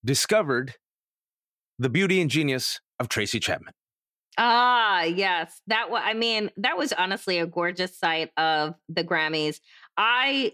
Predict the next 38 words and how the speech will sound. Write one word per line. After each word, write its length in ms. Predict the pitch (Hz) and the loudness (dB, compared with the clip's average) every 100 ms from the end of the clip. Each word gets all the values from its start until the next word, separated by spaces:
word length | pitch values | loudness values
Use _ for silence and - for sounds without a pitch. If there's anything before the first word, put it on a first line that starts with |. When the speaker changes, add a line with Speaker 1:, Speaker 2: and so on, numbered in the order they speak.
| 185 | -2
Speaker 2:
don't 240 | 190 190 | 0 0
really 220 | 196 196 | 0 0
watch 300 | 175 175 - | 0 0 -2
award 340 | 214 196 196 240 | -4 -2 -2 -2
shows 500 | 226 202 196 202 - | -2 0 0 -4 -4
anymore, 680 | 190 208 202 190 185 190 - _ _ _ | -2 0 0 0 0 -2 -4 _ _ _
um, 460 | 185 185 180 175 175 | 2 4 4 2 0
because 460 | 175 185 180 175 - | -2 0 0 -2 -4
I 260 | 160 160 170 | -2 0 0
am 160 | 180 | 0
of 220 | 170 170 175 | 0 0 -2
the 160 | 170 | -2
age 360 | 151 160 175 190 | 0 0 -2 -2
where 320 | 180 170 170 | -2 0 0
I'm 180 | 165 175 | 0 0
like, 260 | 175 170 170 _ | 0 0 -4 _
"Who 180 | - 349 | 0 2
is 160 | 381 - | 2 0
that? 260 | 160 127 - _ _ | -2 -2 -6 _ _
What 180 | 202 - | -4 -2
song 260 | 359 381 415 | -2 0 0
is 140 | 381 | -2
this? 260 | 415 415 - | -2 -2 -2
Who 160 | 277 381 | 0 2
is 180 | 415 392 | 2 0
that? 240 | 170 139 - | -2 -2 -2
What 220 | 214 - | -4 -2
song 260 | 392 370 392 | -2 0 0
is 160 | 392 | -2
this?" 300 | 403 440 - _ - - - _ | -2 -2 -4 _ -20 -20 -20 _
Um, 480 | 214 208 196 190 180 | 2 4 4 2 0
but 120 | 214 | 0
when 180 | 185 208 | 0 -2
Tracy 420 | - 240 - 247 | 0 -2 0 -4
Chapman 540 | 214 226 196 190 180 180 | -2 -2 -2 -2 -2 -2
came 380 | - 202 190 185 | -2 -2 -2 -2
out, 560 | 170 160 156 143 - - _ _ _ | -2 0 0 -2 -6 -20 _ _ _
uh, 840 | 170 170 170 165 160 156 147 135 | 0 2 2 2 2 2 2 0